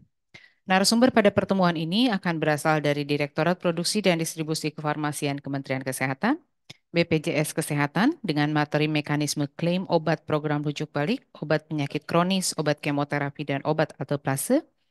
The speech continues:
Kemudian Biro Pengadaan Barang dan Jasa Kementerian Kesehatan tentang katalog konsolidasi, dan dari G P Farmasi tentang komitmen pemenuhan produksi obat C K N oleh industri farmasi. Pertemuan ini diikuti oleh perwakilan dari Rumah Sakit Vertikal,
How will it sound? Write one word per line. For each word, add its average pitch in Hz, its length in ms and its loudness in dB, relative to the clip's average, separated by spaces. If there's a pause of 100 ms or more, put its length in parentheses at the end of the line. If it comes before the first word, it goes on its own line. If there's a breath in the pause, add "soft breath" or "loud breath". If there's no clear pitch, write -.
(300)
Kemudian 165 560 2
Biro 208 160 6
Pengadaan 185 640 0
Barang 165 320 2
dan 151 160 0
Jasa 160 320 0
Kementerian 147 480 -4
Kesehatan 160 720 0
tentang 147 400 -2
katalog 143 560 -2
konsolidasi, 143 800 0 (480 soft breath)
dan 156 240 4
dari 196 240 4
G 220 80 4
P 190 160 0
Farmasi 165 640 0
tentang 143 400 -2
komitmen 160 560 -2
pemenuhan 175 560 0
produksi 190 640 -2
obat 156 320 2
C 139 160 -2
K 139 80 2 (240)
N 143 80 -8
oleh 135 400 0
industri 135 400 -4
farmasi. 117 640 -8 (480 soft breath)
Pertemuan 196 400 6
ini 220 160 6
diikuti 226 560 2
oleh 208 240 6
perwakilan 190 560 4
dari 175 160 6
Rumah 160 240 0
Sakit 160 240 -4
Vertikal, 220 880 2